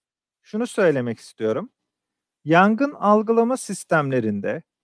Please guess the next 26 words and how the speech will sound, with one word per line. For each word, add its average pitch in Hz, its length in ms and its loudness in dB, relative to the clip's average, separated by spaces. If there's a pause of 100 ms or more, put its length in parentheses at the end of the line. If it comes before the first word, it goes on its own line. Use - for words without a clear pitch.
(240)
dedektör 208 720 4
ve 240 140 2
buton 247 440 2
giriş 202 320 2
cihazlarından 120 960 4 (140)
alarm 208 400 6
bilgisi 208 560 -2
geldikten 180 720 4
sonra 127 540 -2 (640)
ortamdaki 240 680 4
kişilerin 160 640 0 (100)
yangın 190 580 2
varlığından 190 540 8
haberdar 202 680 8
edilmeleri 190 640 8
gerekir, 120 460 4
değil 208 220 2
mi? 95 200 -4 (840)
İşte 208 320 -6
bu 240 160 -6
noktada 160 600 0 (360)
sesli 202 440 0
ve 247 60 2
ışıklı 233 420 0
alarm 226 280 4
cihazlarının 202 880 4